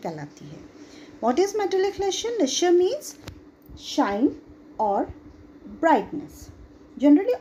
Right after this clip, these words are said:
all metals have a shi-, shiny surface। That means कि मेटल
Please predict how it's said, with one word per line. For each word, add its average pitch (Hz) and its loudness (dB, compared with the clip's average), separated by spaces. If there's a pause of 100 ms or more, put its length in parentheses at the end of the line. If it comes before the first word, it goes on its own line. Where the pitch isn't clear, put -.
all 285 0
metals 294 -4
have 226 -6
a 320 -4
shi-, - -8 (240)
shiny 202 0 (840)
surface। - -2 (140)
That 208 0
means 381 2
कि 370 -2 (560)
मेटल 220 0